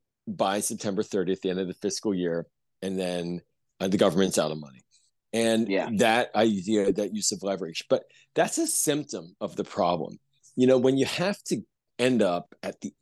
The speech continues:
Speaker 1: end of the line using the most extreme punishment measures of leverage,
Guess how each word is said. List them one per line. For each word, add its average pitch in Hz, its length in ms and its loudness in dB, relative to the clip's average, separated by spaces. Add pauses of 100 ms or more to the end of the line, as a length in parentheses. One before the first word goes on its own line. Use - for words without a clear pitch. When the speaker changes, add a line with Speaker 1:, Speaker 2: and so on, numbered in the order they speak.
Speaker 1:
end 151 280 4
of 165 200 2
the 208 100 6
line 101 640 4
using 117 380 -4
the 117 60 -6
most 107 300 0
extreme 151 1000 -2
punishment 131 600 -4
measures 107 560 4
of 98 120 0
leverage, 82 520 -2